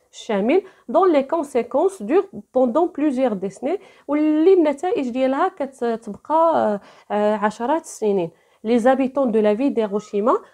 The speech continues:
souffrent encore de différents cancers à cause de la bombe atomique.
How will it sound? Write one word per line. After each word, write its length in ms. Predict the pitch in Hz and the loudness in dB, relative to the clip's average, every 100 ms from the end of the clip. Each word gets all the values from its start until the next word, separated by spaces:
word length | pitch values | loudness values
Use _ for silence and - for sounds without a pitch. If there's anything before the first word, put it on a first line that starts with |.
| _ _ | _ _
souffrent 440 | - 427 - - 294 | 4 4 4 -6 -2
encore 440 | 311 294 359 359 | -2 0 0 0
de 140 | 208 214 | 0 -4
différents 580 | 208 330 - 269 277 | -4 -6 -4 -2 -2
cancers 540 | 277 220 208 - 254 - _ _ - | -2 -4 -4 -6 -6 -6 _ _ -8
à 100 | 294 | -8
cause 320 | 294 359 339 | 0 2 2
de 100 | 196 | 2
la 180 | 214 220 | -2 0
bombe 320 | 196 269 320 - - | 0 0 -2 -6 -10
atomique. 540 | 247 226 208 269 | -8 -6 -4 -4